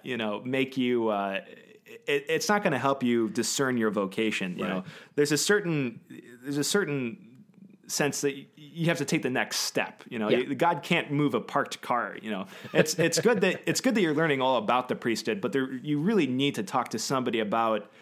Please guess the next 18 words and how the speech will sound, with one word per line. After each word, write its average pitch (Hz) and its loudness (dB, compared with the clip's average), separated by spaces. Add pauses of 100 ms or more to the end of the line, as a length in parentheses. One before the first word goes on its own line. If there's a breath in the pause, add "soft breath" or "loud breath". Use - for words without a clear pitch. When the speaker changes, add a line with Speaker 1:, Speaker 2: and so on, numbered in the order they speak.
Speaker 2:
Yeah. 107 -4 (100)
Speaker 1:
you 131 -2
know, 110 0
w-, 139 -8
you 147 -2
know, 127 2
what, 151 2
what 156 2
are 175 2
the 156 2
attractions 120 -2
that 113 -2
you're 110 -2
experiencing 113 -4
about 117 -2
the 113 -4
priesthood? 95 -6
And, 98 -6